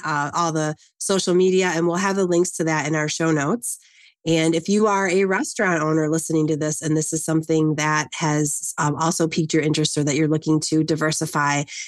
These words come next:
and provide this service, please, uh, get a hold of Kendra. As she's demonstrated on this episode, she knows a lot about what's going on in this particular realm of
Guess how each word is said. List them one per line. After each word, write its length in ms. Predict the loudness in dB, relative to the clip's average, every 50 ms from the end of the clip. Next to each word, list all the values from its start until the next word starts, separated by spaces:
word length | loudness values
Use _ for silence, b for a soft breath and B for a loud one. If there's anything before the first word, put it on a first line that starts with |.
| B -2
and 100 | -2 0
provide 340 | 0 0 0 2 0 0 0
this 160 | 0 0 0
service, 380 | 0 -2 0 0 0 0 -2 -2
please, 580 | -8 -10 -4 0 2 2 4 4 2 0 -2 -4 -2
uh, 260 | -2 0 0 0 0 0
get 180 | 0 0 2
a 60 | 2
hold 160 | 2 2 2 2
of 60 | 0
Kendra. 460 | 0 0 2 2 4 4 2 0 -2 B B B B B _ _ -4
As 360 | -2 0 2 2 0 0 0
she's 240 | 0 2 2 2 2
demonstrated 760 | 0 2 4 4 4 2 2 2 2 2 2 2 2 0 0
on 220 | -2 0 0 0
this 120 | 0 0 0
episode, 480 | -2 -2 0 -2 0 0 0 0 0 0
she 180 | -2 0 2 2
knows 320 | 2 2 2 0 -2 -2 -2 0
a 100 | 0 0
lot 500 | 2 2 2 2 2 2 2 2 0 -2
about 400 | -4 -4 0 0 0 0 0 -2
what's 180 | -2 -4 -6 -4
going 280 | -2 -2 0 0 0 0
on 220 | 0 0 0 -2
in 100 | 0 0
this 160 | 0 0 0 0
particular 600 | 0 0 0 -2 -2 0 2 2 2 2 2 2
realm 420 | 2 2 2 2 2 2 2 0
of 320 | 0 0 0 0 -2 -2